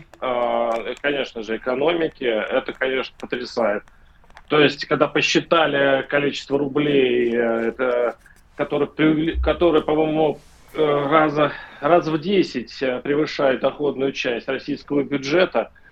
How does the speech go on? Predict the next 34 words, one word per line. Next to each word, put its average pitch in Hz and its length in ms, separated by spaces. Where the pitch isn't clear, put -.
ну, 147 80
правда, 147 300
это, 135 140
конечно 135 500
же, 123 200
на 123 480
долгие 113 440
шесть 123 380
лет – 165 300
это - 180
потрясает 160 540
воображение. 160 640
Вообще, 175 360
мне 180 120
кажется, 160 880
Владимир 160 180
Владимирович 165 380
транслирует 156 600
очень 143 220
простую, 139 680
э, 127 340
мысль 151 460
для 143 300
наших 143 640
элит, 156 460
которые 143 400
он, 139 140
не, 147 80
не 170 180
любит 131 300
он 113 80
это 120 180
слово, 202 560
но 175 340